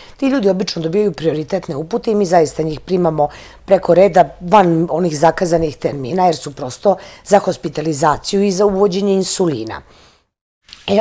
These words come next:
onda oni počnu da se izgladnjuju, to izgladnjivanje traje tih petnaest dana,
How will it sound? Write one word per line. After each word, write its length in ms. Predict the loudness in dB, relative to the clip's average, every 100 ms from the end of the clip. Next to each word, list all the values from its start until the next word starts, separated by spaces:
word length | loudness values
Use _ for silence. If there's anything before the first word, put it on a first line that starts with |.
| 2
onda 320 | 2 4 2
oni 160 | 2 2
počnu 320 | 2 0 -4
da 80 | -6
se 160 | -6
izgladnjuju, 680 | -8 -8 -8 -4 -2 -2 -4 2
to 120 | 2
izgladnjivanje 600 | 2 -2 0 0 2 2
traje 320 | 4 4 4
tih 180 | -4 -2
petnaest 440 | -2 -2 -6 -12
dana, 400 | -12 -2 0 2